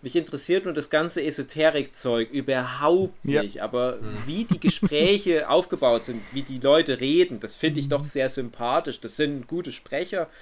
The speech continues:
Speaker 2: Ja.
Speaker 1: Das wär was für meine Mutti. Ich hatte, also meine Mutti interessiert sich sehr für so Esoterik, Schnickschnack. Der hab ich das neulich sogar mal so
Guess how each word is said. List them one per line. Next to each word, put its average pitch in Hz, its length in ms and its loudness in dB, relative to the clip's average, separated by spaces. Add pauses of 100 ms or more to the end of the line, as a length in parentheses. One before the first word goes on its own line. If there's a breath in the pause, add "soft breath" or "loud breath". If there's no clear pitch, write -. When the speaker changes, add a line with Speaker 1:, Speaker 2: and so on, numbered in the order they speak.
(200 loud breath)
Speaker 2:
Ja. 117 120 -12
Speaker 1:
Das 117 120 -4
wär 262 200 8
was 247 160 4
für 220 120 6
meine 214 280 4
Mutti. 214 300 0
Ich 135 140 0
hatte, 214 280 0
also 151 180 0
meine 151 160 2
Mutti 220 220 0
interessiert 190 400 -4
sich 160 160 -8
sehr 202 180 0
für 190 140 -8
so - 180 -10
Esoterik, 170 720 -4
Schnickschnack. 185 640 -4 (680 soft breath)
Der 143 120 2
hab 208 120 0
ich 214 140 -4
das - 160 -8
neulich 202 260 2
sogar 175 240 0
mal 175 180 2
so 147 140 -8